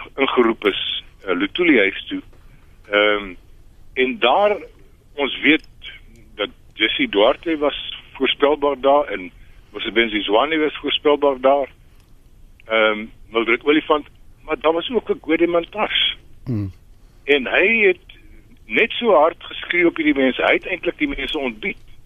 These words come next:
Speaker 1: En so Gwede Mantashe, eh, sit skielik, eh, hy het met wo-, moord weggekom, eh, in daai dae. Eh, hier is 'n baie klompie aanduidinge dat hy op twee stoele gaan sit het en die media het hom laat wegkom met moord,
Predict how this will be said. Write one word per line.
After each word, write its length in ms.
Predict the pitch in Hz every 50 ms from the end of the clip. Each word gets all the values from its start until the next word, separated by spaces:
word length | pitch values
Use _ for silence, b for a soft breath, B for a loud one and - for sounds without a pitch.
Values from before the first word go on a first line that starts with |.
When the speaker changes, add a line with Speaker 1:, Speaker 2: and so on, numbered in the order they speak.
| - - b b b b b b - -
Speaker 1:
En 200 | - 139 156 170
so 500 | - - - 185 175 170 170 165 156 151 135 110
Gwede 240 | - 202 240 262 262
Mantashe, 720 | 247 226 202 - - 196 196 202 - - - - - - - - - - - - _ - - - - -
eh, 100 | 135 131
sit 240 | - - - 196 190
skielik, 480 | - - - - 196 190 190 175 -
eh, 800 | - - - - - - - - - - - - - - - - - - - -
hy 160 | - 120 170
het 140 | 226 233 -
met 140 | 208 190 131 110
wo-, 140 | 110 143
moord 300 | 185 143 139 196 240 226 -
weggekom, 560 | 123 107 98 - - - - 92 82 76 73 - - _ -
eh, 200 | - 113 110 113 117
in 80 | 110 101
daai 220 | 98 98 107 107
dae. 300 | 101 101 90 82 76 71 - - - _ - - - - - - - - - _ -
Eh, 360 | 101 101 98 98 101 98 98 98 101
hier 140 | 113 113 110
is 80 | - -
'n 100 | 101 90
baie 340 | - 131 175 214 214 190 -
klompie 380 | - - 180 180 - - 196 143
aanduidinge 600 | 151 165 170 151 151 147 135 143 135 135 135 131
dat 140 | 120 120 110
hy 160 | 113 113 135 147
op 100 | 139 -
twee 240 | - - 196 196
stoele 280 | 180 - - 185 165 160
gaan 160 | - 143 127
sit 240 | - - 131 117 -
het 120 | 127 117 - b b b b b b b b -
en 120 | 127 135
die 120 | 135 120
media 480 | 117 117 147 196 220 196 240 240 240 226
het 140 | 202 156 -
hom 220 | 117 113 131 147 147
laat 200 | 147 139 - -
wegkom 440 | - 123 139 - - - 143 135 131
met 140 | 131 120 104
moord, 300 | 101 98 101 98 -